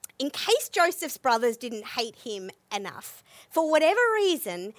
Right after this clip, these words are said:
he goes and tells them that he's had a couple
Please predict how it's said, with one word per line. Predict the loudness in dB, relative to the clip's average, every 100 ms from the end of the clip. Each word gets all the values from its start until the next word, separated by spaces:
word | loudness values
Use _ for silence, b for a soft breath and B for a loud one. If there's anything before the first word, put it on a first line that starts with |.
| B
he | B -6
goes | -2 0 2 2 -2 -4
and | -10 -10
tells | -12 -10 -6 -4 -4 -6
them | -8 -10 -10 -12 -14 _ _ b b
that | -2 -2
he's | -4
had | -12 -4 -2 -2 -4 -10 -12
a |
couple | -8 -2 -2 -2 -8 -10